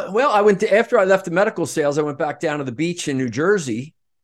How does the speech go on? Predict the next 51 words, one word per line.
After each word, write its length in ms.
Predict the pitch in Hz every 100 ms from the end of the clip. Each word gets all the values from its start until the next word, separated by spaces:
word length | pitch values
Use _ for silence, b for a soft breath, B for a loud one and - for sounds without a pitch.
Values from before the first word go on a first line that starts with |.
| _ _
and 380 | 123 127 127 135
worked 240 | 139 143
down 200 | 156 135
there 180 | 135 160
in 60 | 156
the 60 | 117
bars 380 | 123 123 117
and 100 | 120
restaurants. 640 | 117 113 - 120 123 - -
And 260 | 123 123 127
then 160 | 131 127
that 200 | 139 139
season 400 | - 147 131 127
ended, 460 | 185 202 117 123 - _ _ _ -
and 120 | 127
my 140 | 131
uncle's 340 | 139 147 143 -
friend 360 | - 165 175
had 220 | 151 131 117
been 160 | 139
out 180 | 135 123
to 100 | 117
Aspen 440 | 127 - - 131
quite 220 | 113 127 113
a 40 |
few 180 | 120 113
times, 420 | 131 113 120 120
and 80 | 127
he 80 | 123
said, 240 | 143 127
"Hey, 120 | 151
I'm 120 | 131
gonna 140 | 147 127
go 140 | 123
out 280 | 139 147 - _
in 120 | 113 120
October. 720 | 117 - 139 165 131 127 123
Do 340 | _ _ -
you 40 | 117
wanna 160 | 127
take 240 | 120 131 104
a 20 |
trip?" 400 | - 180 160 -
So 380 | 131 123 120 _ _ _ _ _ _ -
I 120 | 117
flew 260 | - 151 147
out. 200 | 139 143
We 60 | 131
got 220 | 135 135
in 60 |
Denver. 640 | 120 147 156 156 156 143